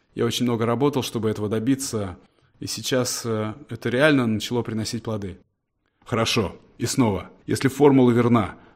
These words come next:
то это значит, что то, что вас радует сегодня в той или иной сфере жизни, в вашем случае это работа, совпадает с вашими базовыми представлениями об этом. Возможно, это ещё не исполнение заветной мечты или высшей цели,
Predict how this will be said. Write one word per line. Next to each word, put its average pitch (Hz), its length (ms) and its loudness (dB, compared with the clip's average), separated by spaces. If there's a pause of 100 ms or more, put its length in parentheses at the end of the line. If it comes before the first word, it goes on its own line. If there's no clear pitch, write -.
то 123 80 0
это 123 160 0
значит, 131 420 2
что - 240 -4
то, 139 340 4
что 131 200 0
вас 120 180 2
радует 135 320 4
сегодня 113 380 2
в - 80 -8
той 120 260 4
или 113 200 2
иной 113 140 4
сфере 110 320 0
жизни, 110 420 0 (100)
в 98 60 -8
вашем 110 280 0
случае 107 340 -4
это 104 120 -8
работа, 98 440 -4 (300)
совпадает 120 640 0
с - 60 -6
вашими 117 340 0
базовыми 120 520 2
представлениями 98 720 -4
об 90 120 -10
этом. 80 260 -14 (280)
Возможно, 139 440 4
это 135 160 4
ещё 123 180 2
не 120 80 6
исполнение 117 500 4
заветной 110 400 0
мечты 110 420 2
или 98 260 2
высшей 101 360 -4
цели, - 460 0